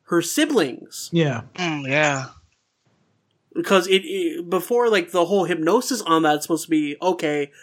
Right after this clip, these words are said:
Speaker 1: this only works on humans, and the humans are your family. But it's not humans in just a pure sense. It's who Nezuko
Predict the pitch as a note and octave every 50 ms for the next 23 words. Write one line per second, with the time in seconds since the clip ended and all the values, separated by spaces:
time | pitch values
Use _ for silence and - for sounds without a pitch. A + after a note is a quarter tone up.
0 | - _ _ - F#3 F3+ - - F#3+ G3 G#3 A3 A3+ A3+ A3 G3 E3+ F3 F3+ E3+
1 | E3+ - - - F3+ E3 D3+ C#3+ C#3+ C#3+ - - C4 D4 C#4+ A3 D3+ C3 A#2+ -
2 | - - - - - - _ _ _ _ _ - - - _ - E3 D#3 D3+ D3+
3 | D3 C#3+ C#3+ C#3 C#3+ C#3 D3 - _ _ _ _ _ _ _ _ - - D#3+ D#3
4 | - - - A3+ A#3+ A#3+ G#3+ F#3+ F#3 F3+ E3 - - D#3 D#3 D3+ D3+ D3 D3 -
5 | G3+ G3+ F#3+ D#3+ C#3 C3 B2+ A2+ - - _ _ _ _ _ _ _ - F3 F3
6 | F3 F#3+ G3+ G3+ G3 G#3 A#3+ A#3+ C4 C4 B3 - - _ _ - _ _ _ _
7 | - - - - - A#3 B3 B3 A#3 G#3+ G3 F3+ F3+ E3+ E3+ - - F3+ F#3 F3+
8 | F3 E3+ F3 E3 - - F3 E3 D#3+ D#3 - - F3+ D#3+ D#3+ D3+ D3+ - G#3+ G#3+
9 | G3+ E3 D3+ - - D#3+ D#3 D3+ C#3+ C#3 - - _ _ _ _ _ _ _ -
10 | - G#3 G3 F3+ F#3 F#3+ G3 F#3+ F3+ F#3+ F#3 - - F#3 E3+ E3 D3+ D3 C#3